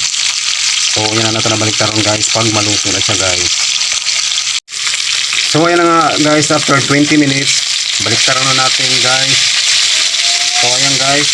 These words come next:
binalik na natin, luto na siya, no? Oh. Ayan. Napakalami na ito, guys, dahil napaka-fresh. Ang isda, nahirapan talaga ako, guys, mag-vlog, ano, kasi yung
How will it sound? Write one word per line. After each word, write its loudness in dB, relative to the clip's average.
binalik 0
na 0
natin, 0
luto -2
na -2
siya, 0
no? 0
Oh. 0
Ayan. 0
Napakalami 0
na 2
ito, 0
guys, 0
dahil 0
napaka-fresh. 0
Ang 0
isda, 0
nahirapan 2
talaga 0
ako, -2
guys, 0
mag-vlog, 0
ano, -2
kasi 0
yung 0